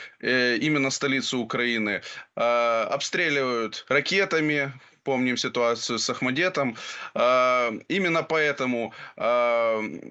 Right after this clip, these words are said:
началось новое наступление на Харьков, которое было успешно отражено украинскими силами обороны. Именно поэтому мы сейчас видим угрозы со стороны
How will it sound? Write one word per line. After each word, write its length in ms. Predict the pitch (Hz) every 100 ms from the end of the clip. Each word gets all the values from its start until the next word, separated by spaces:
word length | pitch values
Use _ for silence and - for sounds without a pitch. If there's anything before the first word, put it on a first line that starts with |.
| - -
началось 640 | 139 170 160 147 131 -
новое 340 | 170 160 147 139
наступление 680 | 135 - 120 139 127 127
на 140 | 127 131
Харьков, 400 | 127 117 117 -
которое 400 | 120 131 120 113
было 380 | 117 120 107 - - - 135
успешно 560 | - 160 151 135 131 135
отражено 600 | 135 147 143 160 190 170 - - -
украинскими 580 | 127 160 143 - 143
силами 440 | 139 147 143 135 131
обороны. 720 | 123 131 131 131 123 113 110 - -
Именно 340 | 185 185 170
поэтому 580 | - 175 160 139 127 123
мы 120 | 131 135
сейчас 500 | 131 - 131 - - - -
видим 400 | 139 165 156 -
угрозы 800 | 202 147 180 180 165 131 120 98 - -
со 160 | 160
стороны 680 | 151 180 170 160 156 139